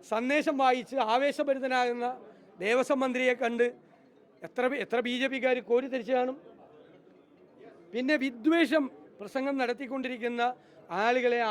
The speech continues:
ആനയിച്ച് ആ വേദിയിലേക്ക് കൊണ്ടുവന്നത് എന്ത് സന്ദേശമാണ്? എന്ത് സന്ദേശമാണ് കൊടുക്കാൻ ആഗ്രഹിക്കുന്നത്? കേരളത്തിൽ ബി ജെ പിക്കും വർഗീയ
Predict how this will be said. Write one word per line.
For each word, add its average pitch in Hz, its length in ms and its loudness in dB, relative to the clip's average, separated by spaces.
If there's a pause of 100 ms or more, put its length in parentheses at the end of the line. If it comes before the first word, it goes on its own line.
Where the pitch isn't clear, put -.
(140)
ആനയിച്ച് 254 500 0 (600)
ആ - 20 4 (120)
വേദിയിലേക്ക് 240 640 0
കൊണ്ടുവന്നത് 190 440 -6 (520)
എന്ത് 262 280 -6 (100)
സന്ദേശമാണ്? 254 580 0 (600)
എന്ത് 240 260 -6
സന്ദേശമാണ് 277 560 -2
കൊടുക്കാൻ 254 300 0 (420)
ആഗ്രഹിക്കുന്നത്? 254 600 -2 (600)
കേരളത്തിൽ 277 680 2 (880)
ബി 240 160 -6 (200)
ജെ 277 120 0 (100)
പിക്കും 254 300 -8 (100)
വർഗീയ 233 400 -2